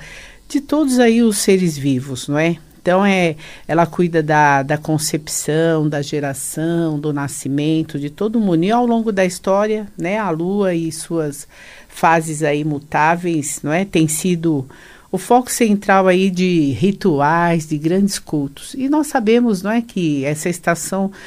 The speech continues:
o que nós vamos trabalhar bastante, né, na estação do verão, é aquele processo ainda finalizando, né, de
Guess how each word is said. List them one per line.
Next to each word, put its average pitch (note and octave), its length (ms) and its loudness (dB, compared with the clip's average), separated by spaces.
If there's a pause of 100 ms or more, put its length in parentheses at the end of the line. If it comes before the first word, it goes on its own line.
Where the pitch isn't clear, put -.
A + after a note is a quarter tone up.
(220)
o A#3 60 -4
que D4 180 -2
nós A#3+ 400 2
vamos E3+ 320 0
trabalhar D#3 380 2
bastante, C#3+ 680 -4
né, G3+ 180 0
na G#3 100 2
estação D3+ 460 -4
do D3+ 80 -2
verão, D#3 800 0 (680)
é D#3 200 2
aquele E3 280 0
processo D#3+ 720 0
ainda D#3 480 2
finalizando, D#3 960 0
né, F#3 240 -2
de C3+ 760 -4